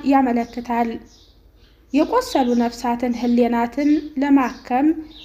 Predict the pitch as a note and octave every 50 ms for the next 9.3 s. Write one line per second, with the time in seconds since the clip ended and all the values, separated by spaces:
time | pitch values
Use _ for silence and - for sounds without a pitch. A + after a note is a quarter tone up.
0 | - - C4+ D#4 E4 E4+ F4+ F4+ F4+ F#4 G4 A4+ G#4+ - D4+ B3+ D4 C4 C4 A#3+
1 | A3+ A#3 A#3 A#3+ A#3 A#3 A#3+ A#3+ A#3 - B3 A#3 A#3 B3 C4+ D4+ D4+ - C#4 C4+
2 | A#3 A#3 A#3 A3+ A#3 A#3+ A#3 A#3+ A#3 A3+ A3 G#3+ - - - - _ _ _ _
3 | _ _ _ _ _ _ _ _ _ _ _ _ _ - - D#4 D4+ E4 F4+ A4
4 | A4+ G4+ E4 C#4 C4+ - - - C4+ C#4 D#4 D#4+ D#4+ D#4+ - C#4+ C4+ C4 C4 B3
5 | A3+ A3+ A#3+ C4 D4+ D4+ - - - C#4+ D4+ - - - B3+ A#3 A3+ A#3 A#3 A#3
6 | A#3 - - - - _ _ _ _ _ _ _ _ - D#4+ D#4 D#4+ F#4+ G4+ G4+
7 | D#4+ B3+ B3 A#3+ B3 C4 D4 - - - - - _ - C#4+ D4+ D4 C4 B3 A#3
8 | A3+ A#3 B3+ C#4 C#4 B3+ B3+ A#3+ A#3+ A#3+ A3+ A#3 - B3 B3 A#3 A#3 A#3 A#3 A3+
9 | A3+ - A3+ A3+ -